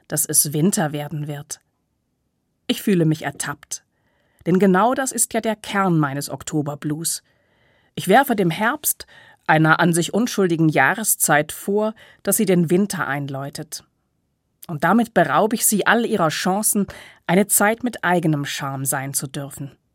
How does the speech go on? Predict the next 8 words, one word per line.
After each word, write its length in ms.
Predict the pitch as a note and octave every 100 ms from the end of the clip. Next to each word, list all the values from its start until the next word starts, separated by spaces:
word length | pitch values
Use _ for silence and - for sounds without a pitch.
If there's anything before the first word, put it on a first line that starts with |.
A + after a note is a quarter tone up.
| _ _ _ _ _ _
Ihre 160 | - D#3+
ganze 300 | D#3+ F3 E3+
Schönheit 580 | - G3+ G3 D3+ C#3+ -
verliere 340 | D3 D3+ D#3
ich 140 | D3
aus 120 | C#3+ D3+
den 200 | C#3+ -
Augen, 400 | D3+ D#3 D3+